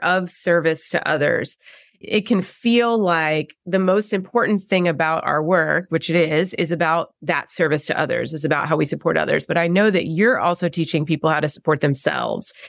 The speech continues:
how to ha-, have strength in themselves so that they actually have the energy and the capacity to do this work of service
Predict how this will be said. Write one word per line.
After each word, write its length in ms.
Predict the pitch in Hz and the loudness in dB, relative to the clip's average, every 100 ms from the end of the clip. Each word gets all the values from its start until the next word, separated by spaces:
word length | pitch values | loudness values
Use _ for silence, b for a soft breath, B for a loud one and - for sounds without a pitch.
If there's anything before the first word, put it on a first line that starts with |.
| B | B
how 140 | 180 | -2
to 80 | 175 | 0
ha-, 80 | 175 | 0
have 200 | 170 156 | -2 -2
strength 440 | - - 170 170 - | -2 0 0 0 -2
in 220 | 165 156 | 0 2
themselves 480 | 160 151 - 202 185 | 2 0 2 0 0
so 120 | - | -2
that 140 | 202 208 | 0 0
they 140 | 220 | 0
actually 360 | 165 208 220 202 | 0 0 0 0
have 340 | 175 170 185 | 0 -2 -2
the 180 | 175 170 | -2 0
energy 420 | 156 143 147 151 | 2 2 2 2
and 120 | 147 143 | 2 2
the 60 | |
capacity 680 | - - 147 135 - 147 147 | 0 -2 -4 -2 -2 0 2
to 100 | 147 | 0
do 440 | 139 156 160 160 160 B B 175 | 0 0 2 0 -2 B B -2
this 320 | 170 - - _ | 0 -2 -10 _
work 260 | - 165 156 | 0 0 2
of 140 | 151 | -2
service 520 | - 156 147 151 147 | 0 0 2 0 -2